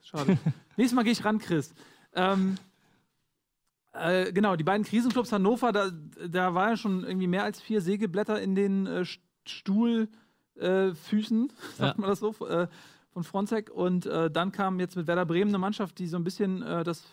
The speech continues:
Speaker 1: Siegen unter Viktory Skripnik verloren haben. Hannover hat sich durchgesetzt. Eins null. Und jetzt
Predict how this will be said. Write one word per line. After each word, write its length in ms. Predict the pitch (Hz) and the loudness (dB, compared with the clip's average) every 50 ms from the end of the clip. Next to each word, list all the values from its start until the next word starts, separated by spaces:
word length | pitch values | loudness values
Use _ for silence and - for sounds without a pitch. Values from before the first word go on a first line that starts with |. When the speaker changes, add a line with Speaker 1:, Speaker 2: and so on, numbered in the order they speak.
| - - | -16 -12
Speaker 1:
Siegen 420 | - - 165 147 147 190 202 214 | -8 -8 -6 -4 -4 -4 -4 -4
unter 240 | 208 190 185 175 156 | -4 -2 -2 -2 -2
Viktory 320 | 190 175 - 185 180 185 | -2 -2 -2 0 -2 -2
Skripnik 800 | 175 - - _ _ - - 143 214 - - 185 170 - - - - 180 | -2 -6 -14 _ _ -12 -8 -8 -8 -4 -4 -6 -6 -8 -12 -20 -20 -14
verloren 680 | - - 165 165 170 180 208 247 247 262 269 220 151 | -6 -2 0 0 0 0 0 0 -2 -2 -4 -4 -4
haben. 400 | 143 143 139 139 151 175 214 - - - - - - _ _ _ _ _ _ _ _ _ _ _ _ _ | -4 -4 -4 -2 -2 -4 -4 -6 -8 -14 -20 -20 -20 _ _ _ _ _ _ _ _ _ _ _ _ _
Hannover 280 | - 175 220 254 240 269 | 0 2 2 2 2 0
hat 80 | 247 | -2
sich 100 | - 208 | -2 -6
durchgesetzt. 680 | - 262 269 - - 190 147 147 135 - - - - - _ _ _ _ _ _ | -6 -6 -6 -6 -6 -6 -4 -4 -4 -4 -6 -12 -16 -16 _ _ _ _ _ _
Eins 280 | - 185 233 226 - - | -2 0 0 0 0 2
null. 360 | 226 226 202 165 139 131 135 - | 2 4 4 4 2 0 -2 -4
Und 240 | - 170 165 147 | -2 -2 -2 0
jetzt 280 | 160 208 220 - - | -2 -2 -2 -4 -8